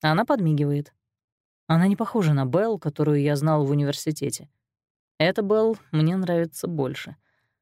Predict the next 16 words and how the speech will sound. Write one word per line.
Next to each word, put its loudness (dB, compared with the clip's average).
Она 4
не 4
такая 2
издерганная 0
и 0
отчужденная. -2
«Есть 2
еще -2
какие-нибудь 0
рождественские 0
фобии, 2
о -4
которых -4
мне -4
следует 2
знать?» -2